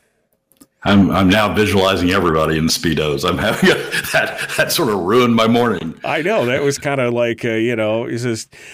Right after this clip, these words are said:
Speaker 2: "Everybody's gonna look stupid because I'm right and everybody else is wrong." Well, good for you. I mean,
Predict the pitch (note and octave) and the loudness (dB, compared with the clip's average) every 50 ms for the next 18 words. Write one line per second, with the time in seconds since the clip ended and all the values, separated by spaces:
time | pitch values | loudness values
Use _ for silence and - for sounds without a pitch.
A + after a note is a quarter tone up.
0 | - - - A2 C#3 E3+ E3+ C3 D3 C#3+ C#3+ C#3 B2+ - C#3+ B2 B2 A#2+ A#2+ A2+ | -14 -6 -4 -2 0 0 0 0 0 0 -2 -2 0 0 -2 0 0 -2 -2 -4
1 | - - - - B2+ A2 G2+ - F2+ E2+ D#2+ F#2+ F2+ G2 G2 F#2 A2+ B2 B2 A#2+ | -4 -6 -4 -2 -2 -2 -2 -4 -6 -8 -8 -8 -8 -6 -4 -2 0 0 0 2
2 | A#2 A2+ A#2 A#2 A2+ F#2+ G2 G#2 G#2 G2 G#2 G#2 G2+ G2+ G2+ G2+ F#2+ - F#2+ D#2+ | 2 0 0 0 -2 -4 -6 -6 -4 -4 -4 -4 -2 -2 -4 -4 -6 -8 -10 -8
3 | D#2 F2+ F2+ E2+ D#2+ D#2 E2+ C#3+ C#3 A#2+ A2 C#3+ E3+ D3 A#2 - - G2+ F2 D#2+ | -6 -6 -4 -4 -4 -4 -4 -4 -4 -4 -4 -6 -6 -6 -6 -8 -8 -8 -6 -8
4 | D2+ A1 - - - - - - F#2 F#2 F#2+ F#2+ F#2+ F#2+ F#2 F#2 F#2+ F#2 F2+ E2+ | -8 -10 -14 -16 -18 -20 -16 -12 -8 -6 -6 -4 -4 -4 -4 -4 -4 -4 -4 -6